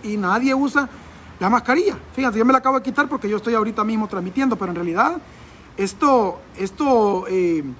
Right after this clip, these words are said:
eh, a mí no me gustan. Yo personalmente las detesto. A mí la mascarilla, a mí que no me digan que esta es una cosa salvadora, porque yo no lo creo. Mi salvador para mí solo es, solo es Jesucristo.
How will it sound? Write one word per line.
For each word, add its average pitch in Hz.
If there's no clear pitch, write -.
eh, 170
a 147
mí 233
no 330
me 254
gustan. 202
Yo 220
personalmente 240
las 254
detesto. 196
A -
mí 196
la 240
mascarilla, 214
a 131
mí 220
que 285
no 269
me 254
digan 247
que 226
esta 220
es 214
una 214
cosa 190
salvadora, 185
porque 180
yo 180
no 202
lo 185
creo. 254
Mi 180
salvador 180
para 185
mí 254
solo 220
es, -
solo 196
es 190
Jesucristo. 175